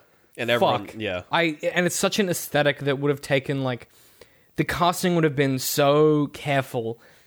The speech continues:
Speaker 2: to find people that can take off and bring in, bring in, like, they can take off the, you know,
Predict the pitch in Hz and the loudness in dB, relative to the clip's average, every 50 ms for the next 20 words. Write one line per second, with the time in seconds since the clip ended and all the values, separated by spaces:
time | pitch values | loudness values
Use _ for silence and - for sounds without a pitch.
0 | _ - 156 143 - - 143 143 143 - 156 147 151 139 135 - - 139 127 - | _ -4 -4 -2 0 0 0 0 0 -2 -2 -2 0 -2 -2 -2 -4 -8 -4 -2
1 | 143 131 123 - 127 123 127 - - - - - _ _ _ _ _ - 135 143 | -2 -2 0 -2 -2 -4 -4 -6 -10 -20 -20 -20 _ _ _ _ _ -4 -4 -4
2 | 135 131 135 143 147 143 139 139 139 139 135 135 123 131 131 143 151 147 147 143 | -2 -2 0 0 0 0 0 0 0 0 -2 -4 -6 -4 -2 0 2 2 2 2
3 | 120 139 139 131 151 147 - 151 143 185 185 196 165 139 151 147 131 127 139 127 | 2 0 0 0 0 -2 -2 0 0 2 2 2 0 2 2 2 2 2 0 -2
4 | 117 110 | -2 -4